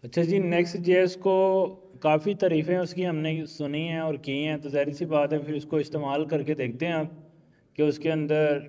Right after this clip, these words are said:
क्या-क्या चीज़ें होती हैं। और नेक्स्ट जे एस फोर्टीन हम पढ़ेंगे, जो इसका लेटेस्ट वर्जन है। अच्छा, उससे पहले मैं आपको दिखा रहा था कि नेक्स्ट जे एस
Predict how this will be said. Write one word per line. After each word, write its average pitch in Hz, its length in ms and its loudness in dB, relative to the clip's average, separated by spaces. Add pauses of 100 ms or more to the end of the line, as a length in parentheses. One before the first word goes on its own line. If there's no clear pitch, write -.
(120)
क्या-क्या 139 380 2
चीज़ें 135 360 -2
होती 131 280 -4
हैं। 175 160 0
और 160 120 -2
नेक्स्ट 151 280 -2
जे 165 100 0
एस 156 180 -2
फोर्टीन 147 380 -2
हम 143 200 -4
पढ़ेंगे, 123 500 -4
जो 127 140 -4
इसका 127 220 -4
लेटेस्ट 120 400 -2
वर्जन 104 220 -6
है। - 80 -12 (1500)
अच्छा, 170 200 -4
उससे 180 340 2
पहले 196 300 4
मैं 196 100 4
आपको 190 200 2
दिखा 175 340 4
रहा 175 140 6
था 185 120 2
कि 190 100 0
नेक्स्ट 185 340 0
जे 196 120 6
एस 196 200 4